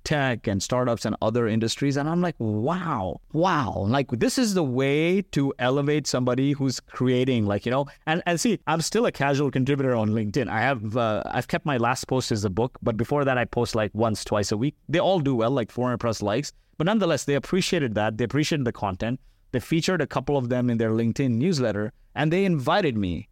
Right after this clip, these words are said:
right? They, they invited me, and now they're connecting me with people. They're giving me resources. It's like Camper framework in fire, on fire, right? Recognition, this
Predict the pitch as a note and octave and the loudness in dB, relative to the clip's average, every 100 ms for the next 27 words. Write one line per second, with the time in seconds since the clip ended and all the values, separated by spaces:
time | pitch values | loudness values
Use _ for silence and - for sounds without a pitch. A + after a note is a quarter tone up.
0 | - A2+ B2+ C3 C3 C3+ D3 C#3+ E3+ G#3+ | -2 0 0 2 0 2 0 0 0 0
1 | F#3+ F3 E3 D3+ E3+ F3 D3+ C#3 C3+ D3+ | 0 0 2 2 2 2 0 -2 0 -2
2 | - F3 E3 D3+ C3+ C#3 C#3 B2 G2+ B2+ | 0 0 2 0 0 -2 0 0 0 0
3 | D3 C#3+ B2+ A#2 C3+ C3+ C3 - C3 - | 2 2 2 2 0 0 -2 -2 -4 -6
4 | - - C#3+ F#3 - - - E3+ G3+ - | -16 -6 -2 -2 -4 -12 -4 0 0 0
5 | F#3+ - - D3 E3+ E3+ E3 D#3 - - | -2 -4 -2 0 2 2 2 -2 -6 -2
6 | C#3+ D3 D3+ - - C3+ D#3 B2+ C3 C3 | 2 2 0 -4 -2 0 2 0 0 -2
7 | D3+ D#3 A2+ A2+ C3+ _ _ G#2 D#3 F#3+ | 0 0 0 -2 -4 _ _ -2 0 0
8 | D#3+ D3 - A#2 F#2+ _ - B2+ - | 0 0 0 -4 -4 _ -6 -6 -4